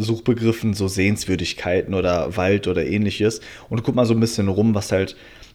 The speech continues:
eine gute Bewertung hat, ne? Also wo halt auch mehrere Leute waren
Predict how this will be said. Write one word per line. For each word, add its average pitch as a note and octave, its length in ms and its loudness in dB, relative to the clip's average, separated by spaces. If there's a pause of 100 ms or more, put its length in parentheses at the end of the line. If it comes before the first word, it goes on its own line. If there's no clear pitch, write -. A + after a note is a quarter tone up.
eine B2 100 0
gute C#3 240 2
Bewertung G2+ 640 2
hat, - 320 -2
ne? F#2 100 0
Also F#2+ 320 0
wo G2 140 0
halt G2+ 160 -2
auch - 160 -2
mehrere G#2 420 6
Leute G2 380 2
waren G2 340 2